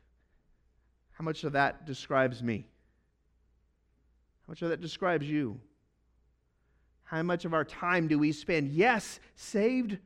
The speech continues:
from sin, free, no longer in bondage, yet not yet fully entering into the promised land?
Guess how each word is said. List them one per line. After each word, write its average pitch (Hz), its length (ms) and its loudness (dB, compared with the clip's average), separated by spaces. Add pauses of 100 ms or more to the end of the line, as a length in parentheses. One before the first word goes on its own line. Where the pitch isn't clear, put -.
from 175 440 -4 (100)
sin, 101 440 -4 (2750)
free, 214 680 2 (760)
no 156 180 4
longer 226 380 6
in 208 140 6
bondage, 151 680 2 (440)
yet 170 200 0
not 202 420 4
yet 180 360 2
fully 196 640 2 (1000)
entering 175 420 2
into 160 160 0
the 143 120 -4
promised 147 460 -2
land? 117 360 -2